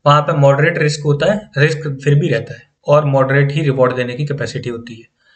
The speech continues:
ट्वेंटी परसेंट in small cap अगर चलेगा तो वही आपके सारे को-, coin से ज्यादा return दे जाएगा। अगर नहीं चलेगा तो आपका portfolio इस तरीके से affect नहीं होगा कि जिसकी वजह से आपको कोई problem हो,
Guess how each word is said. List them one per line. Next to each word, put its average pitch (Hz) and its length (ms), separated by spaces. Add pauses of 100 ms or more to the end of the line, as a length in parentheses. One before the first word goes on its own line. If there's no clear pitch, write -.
(320)
ट्वेंटी 180 180
परसेंट 196 380
in - 100
small 156 320
cap 208 220
अगर 151 180
चलेगा 165 380
तो 185 140
वही 147 340
आपके 151 240
सारे 143 300
को-, 147 380
coin 143 160
से 143 140
ज्यादा 139 240
return 147 260
दे 147 140
जाएगा। 160 340 (400)
अगर 143 120
नहीं 143 180
चलेगा 151 320
तो 160 120
आपका - 180
portfolio 156 480
इस - 160
तरीके 151 240
से 147 120
affect 139 320
नहीं 131 240
होगा 143 260
कि 190 440
जिसकी 139 260
वजह 127 140
से 127 140
आपको 127 200
कोई 165 120
problem 117 340
हो, 123 120